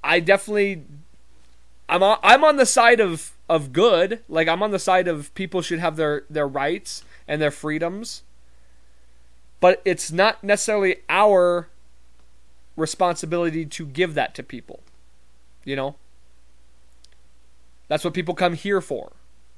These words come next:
That's why we're the best country. Because we're the ones that offer that.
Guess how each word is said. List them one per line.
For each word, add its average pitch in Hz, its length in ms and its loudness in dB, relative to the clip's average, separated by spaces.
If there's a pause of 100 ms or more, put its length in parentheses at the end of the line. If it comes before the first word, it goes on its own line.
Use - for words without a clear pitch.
(1040)
That's 139 160 -8
why 156 160 4
we're 175 380 2
the 160 120 -2
best 139 280 -2
country. - 440 -12 (400)
Because 139 300 -4
we're 180 320 0
the 175 100 -2
ones 151 220 -2
that 147 140 -2
offer 156 340 -2
that. - 360 -16